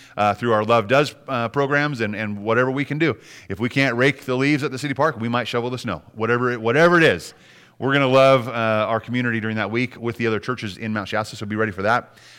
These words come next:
Uh, I hope you're excited about that. Um, but I'm, I'm excited of where we're going. As we look to Easter, one of the things that's really resounded in me and kind of built in me over the last few months, especially as we've studied and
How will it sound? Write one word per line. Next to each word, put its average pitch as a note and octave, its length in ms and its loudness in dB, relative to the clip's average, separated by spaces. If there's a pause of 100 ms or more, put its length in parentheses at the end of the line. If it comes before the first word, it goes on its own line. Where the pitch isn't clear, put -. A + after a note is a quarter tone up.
(140)
Uh, F#2 300 0
I - 20 -4
hope G2+ 140 -4
you're G2 80 -4
excited G#2+ 320 0
about G2 160 -2
that. - 320 -4 (580)
Um, A2+ 360 0 (800)
but C#3+ 180 4
I'm, D#3 120 6
I'm D#3+ 100 2
excited G3 380 6
of D3+ 120 2
where E3 140 6
we're E3 120 2
going. C#3 300 4
As A#2+ 80 -2
we C3 80 -2
look F#3 180 2
to - 220 -4
Easter, E3 360 2
one E3 160 0
of B3 40 2
the A3 60 0
things E3+ 220 0
that's B2+ 160 0
really D#3+ 340 0
resounded C#3 680 2
in B2+ 220 -2
me C3 200 2
and A2+ 120 -2
kind D3 140 -2
of G#2 120 -4
built C3+ 220 0
in C#3 100 -2
me B2+ 140 0
over A#2+ 300 2 (220)
the C#3+ 60 -2
last F3 280 4
few D#3+ 220 -4
months, D#3+ 240 2
especially D#3+ 340 -2
as C3 60 -4
we've B2 140 -2
studied D3+ 380 0
and G#2+ 140 -2